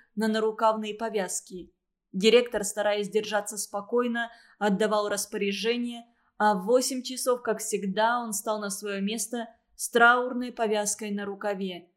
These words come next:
пропуская мимо себя необычно тихие в этот день ряды учеников. Зарядки не было.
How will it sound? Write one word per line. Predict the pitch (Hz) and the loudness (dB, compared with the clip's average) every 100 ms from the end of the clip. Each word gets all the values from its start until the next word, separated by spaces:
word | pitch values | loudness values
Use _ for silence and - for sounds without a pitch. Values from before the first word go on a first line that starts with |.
| _ _ | _ _
пропуская | 202 208 208 202 220 208 | -2 -2 -2 -2 2 2
мимо | 202 247 247 | 2 0 0
себя | 233 247 202 214 | -4 0 2 2
необычно | 208 202 190 208 208 - 190 | 0 -4 -2 -2 -4 -6 -8
тихие | 190 240 247 - 233 220 _ _ | -6 -6 -6 -10 -12 -12 _ _
в | 202 | 0
этот | 208 208 214 190 | 2 2 -2 -4
день | 220 240 | -4 -4
ряды | 220 226 214 214 | -6 -6 -6 -8
учеников. | 226 - 220 220 214 202 185 - _ _ _ _ _ _ - | -6 -6 -4 -6 -2 -2 -2 -6 _ _ _ _ _ _ -4
Зарядки | 208 208 240 285 - 269 | 2 4 6 4 0 -6
не | 254 208 | -2 -2
было. | 170 180 175 175 | -2 -6 -10 -14